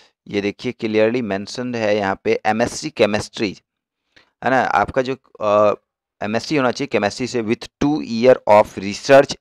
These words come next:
experience in organic synthesis with any one of the following,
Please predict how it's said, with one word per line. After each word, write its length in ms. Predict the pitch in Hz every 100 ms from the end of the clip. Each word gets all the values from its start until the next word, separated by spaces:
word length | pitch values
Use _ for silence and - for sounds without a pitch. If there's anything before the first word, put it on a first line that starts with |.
| -
experience 640 | 104 - - 120 127 -
in 100 | 117 107 -
organic 480 | 101 113 117 120 139
synthesis 1300 | - 107 104 98 _ _ _ _ 113 113 - 165 - - - _ -
with 240 | 110 - - 113
any 260 | 127 156
one 260 | 143 110 117
of 240 | - 98
the 240 | 95 98 113
following, 460 | - 107 101 95